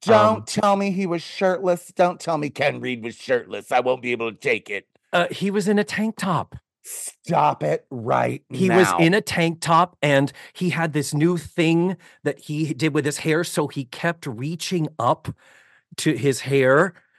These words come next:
Speaker 2: so that he kept lifting up. So just giving me full on shots of his armpits.
Speaker 1: God damn it,
Speaker 2: Yeah.
Speaker 1: David Almeida.
Speaker 2: Yeah, I know.
Speaker 1: You have my phone number, David?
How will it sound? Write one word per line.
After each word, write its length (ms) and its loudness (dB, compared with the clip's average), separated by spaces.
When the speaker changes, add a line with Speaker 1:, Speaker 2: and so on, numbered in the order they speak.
Speaker 2:
so 200 -2
that 180 2
he 140 -6
kept 280 -6
lifting 340 -2
up. 220 -2
So 280 0
just 240 -2
giving 280 0
me 140 0
full 460 -2
on 240 2
shots 300 -2
of 100 -6
his 120 -4
armpits. 600 -8
Speaker 1:
God 1080 4
damn 540 4
it, 240 2
Speaker 2:
Yeah. 480 2
Speaker 1:
David 420 2
Almeida. 760 -2
Speaker 2:
Yeah, 520 -6
I 160 -4
know. 320 0
Speaker 1:
You 280 -6
have 300 -6
my 160 -8
phone 380 -4
number, 280 -4
David? 500 -8